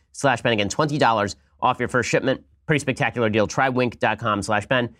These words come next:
And again, they'll help you pick the best bottle of wine, and they'll ensure that you enjoy your evening. T R Y W I N C dot com slash ben. You get twenty dollars off, and it lets them know that we sent you as well. Okay, so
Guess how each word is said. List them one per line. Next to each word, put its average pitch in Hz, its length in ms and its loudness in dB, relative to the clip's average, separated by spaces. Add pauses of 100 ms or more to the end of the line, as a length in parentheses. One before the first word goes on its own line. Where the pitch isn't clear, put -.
(160)
And 139 80 2
again, 113 340 0
they'll 107 120 2
help 120 160 -4
you 101 40 -8
pick 95 140 -6
the - 60 -10
best 110 180 -2
bottle 120 240 2
of 113 60 0
wine, 143 260 2 (200)
and 104 120 0
they'll 110 220 2
ensure 127 320 2
that 110 160 0
you 117 160 0
enjoy 110 320 2
your 143 180 2
evening. 85 400 -2 (240)
T 160 140 2
R 147 100 4
Y 127 200 2
W 113 240 0
I 131 180 2
N 135 160 0
C 127 180 -2
dot 104 220 0
com 104 260 0
slash 104 240 -2
ben. 117 180 0
You 98 60 0
get 92 140 -2
twenty 131 200 0
dollars 110 300 0
off, 98 160 2
and - 100 -8
it 101 80 -2
lets 95 200 -4
them 101 100 -2
know 98 140 2
that 87 100 -4
we 92 100 -6
sent 98 220 -4
you 90 200 -4
as 92 160 -2
well. 92 220 -2
Okay, 131 240 -2
so - 300 -2